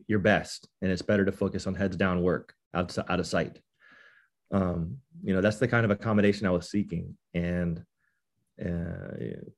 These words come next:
it really left me wondering, uh, if that's even okay. So, you know, lessons learned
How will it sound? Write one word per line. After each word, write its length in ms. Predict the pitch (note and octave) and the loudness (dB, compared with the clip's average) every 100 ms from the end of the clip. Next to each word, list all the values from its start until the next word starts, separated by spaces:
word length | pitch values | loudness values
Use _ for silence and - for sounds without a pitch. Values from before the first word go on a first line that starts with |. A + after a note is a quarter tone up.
| - | -16
it 160 | - A2 | -8 -2
really 720 | D3 F3+ F3 E3 D3+ C#3+ G#2 - _ _ - | 2 4 4 4 0 -4 -8 -12 _ _ -6
left 260 | A#2 B2+ C3+ | -2 -2 0
me 80 | |
wondering, 560 | A#2+ A#2+ A#2+ F2 D#2+ - _ _ - | 2 2 2 2 0 -6 _ _ -8
uh, 240 | E2+ E2+ E2+ | -4 -4 -4
if 140 | F#2+ | -2
that's 240 | G2+ G2+ | -2 0
even 180 | G#2 G2 | 0 2
okay. 380 | F2 E2 F2 - _ _ | 0 -2 -6 -8 _ _
So, 420 | - F#2 F2+ E2+ - - - - - - _ _ | -6 0 0 0 -6 -20 -20 -20 -20 -20 _ _
you 120 | G3 | 6
know, 180 | E3+ D#3+ | 8 8
lessons 500 | - A2 F#3+ E3+ C3 | 6 6 8 6 6
learned 420 | B2+ B2+ C3+ G3 | 6 6 6 2